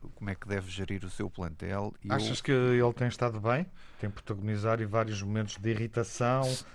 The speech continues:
Speaker 1: se queres ir a
Speaker 2: ausência
Speaker 1: esse
Speaker 2: nas
Speaker 1: ponto,
Speaker 2: conferências de imprensa.
Speaker 1: se queres ir a esse ponto, e sabes bem como
Speaker 2: Não,
Speaker 1: eu também
Speaker 2: o,
Speaker 1: condeno
Speaker 2: o,
Speaker 1: esse tipo
Speaker 2: o
Speaker 1: de
Speaker 2: Luís
Speaker 1: situações.
Speaker 2: levantou essa,
Speaker 1: Não,
Speaker 2: essa
Speaker 1: não,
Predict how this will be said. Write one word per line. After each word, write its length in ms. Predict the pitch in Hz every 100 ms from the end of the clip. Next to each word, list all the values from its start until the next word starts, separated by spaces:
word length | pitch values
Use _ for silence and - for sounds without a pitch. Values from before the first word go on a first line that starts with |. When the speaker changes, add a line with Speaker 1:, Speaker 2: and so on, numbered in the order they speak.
| -
Speaker 1:
se 180 | -
queres 280 | - 135 104
ir 60 | 123
a 20 |
Speaker 2:
ausência 160 | 113 113
Speaker 1:
esse 100 | 101
Speaker 2:
nas 100 | -
Speaker 1:
ponto, 220 | 131 127
Speaker 2:
conferências 380 | 107 - 107 104
de 80 | 113
imprensa. 520 | 110 120 127 127 -
Speaker 1:
se 60 |
queres 220 | 135 110 98
ir 140 | 104
a 40 |
esse 180 | 101 -
ponto, 460 | - 110 104 - 107
e 60 | 98
sabes 300 | - 98 95
bem 260 | 98 98 95
como 160 | - 98
Speaker 2:
Não, 60 |
Speaker 1:
eu 20 | 95
também 240 | 110 107
Speaker 2:
o, 20 |
Speaker 1:
condeno 420 | 107 113 113 110
Speaker 2:
o, 40 | 110
Speaker 1:
esse 140 | 120
tipo 160 | - 127
Speaker 2:
o 20 |
Speaker 1:
de 40 | 123
Speaker 2:
Luís 200 | 127 127
Speaker 1:
situações. 320 | 123 117 120
Speaker 2:
levantou 300 | 131 127 113
essa, 460 | 107 - 110 104 95
Speaker 1:
Não, 160 | 185
Speaker 2:
essa 100 | 180
Speaker 1:
não, 60 | 170